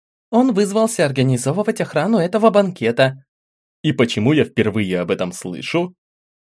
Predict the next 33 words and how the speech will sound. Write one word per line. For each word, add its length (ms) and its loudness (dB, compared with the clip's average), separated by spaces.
«Может, 380 0
потому 320 -2
что 220 -4
ты 200 -2
вместо 380 -2
того, 240 -2
чтобы 280 0
обзаводиться 600 0
новыми 320 0
знакомствами 720 -4
и 80 -4
следить 400 -6
за 100 0
происходящим 720 0
в 80 -12
Трисенте, 560 -2
с 60 -6
головой 360 2
ушёл 280 2
в 80 -6
дела 300 0
своего 420 0
ордена?» 500 2
хмыкнула 580 -2
она. 340 -4
«Я 240 4
тебя 240 0
вовсе 320 0
не 140 0
осуждаю, 720 2
даже 260 2
немного 380 0
завидую. 500 0